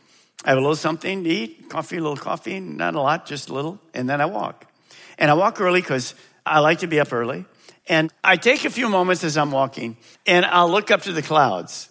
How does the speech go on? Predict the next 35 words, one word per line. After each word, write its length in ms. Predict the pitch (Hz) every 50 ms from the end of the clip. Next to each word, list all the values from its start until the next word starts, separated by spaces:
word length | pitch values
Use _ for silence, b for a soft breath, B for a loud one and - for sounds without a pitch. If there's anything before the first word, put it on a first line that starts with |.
| - -
in 140 | - 117
the 60 | 120 117
sky. 380 | - - 143 117 90 76 69 - b b b b b b b -
And 240 | - 143 139 139 120 -
I'm 100 | 139 139
not 180 | 196 220 220 -
talking 160 | 208 202 196
about 180 | 175 165 147
the 80 | 131 131
clouds, 520 | 117 151 180 156 123 117 120 131 - - - _ _ -
but 120 | - 143
I'm 140 | 156 151 147
actually 360 | 165 180 - - - 143 139
thinking 360 | 135 - 160 156 151 - 135 123
about 300 | 117 123 123 127 120 110
God. 360 | 120 123 104 78 71 73 - _ _ _ _ _ b b b b b b b
And 140 | 123 123 127
when 100 | 135 135
the 60 | 131
sun 220 | - - 160 156
comes 240 | 151 - 143 123 127
up, 120 | 131 127 135
I 40 | 127
go, 140 | 117 117
"Wow, 240 | 110 117 113 107 104
another 280 | 104 101 117 127 135 135
day. 380 | 127 127 120 120 120 117 117
His 280 | 117 117 - 107 104 107
mercies 420 | 113 113 120 120 117 131 113 104
are 100 | 113 110
new. 300 | 110 107 107 107 107 107 - -
This 180 | - 123 117
is 120 | - 107 -
fantastic, 640 | - 101 95 85 - 92 92 85 - - - -
God." 280 | _ - 76 - 151 165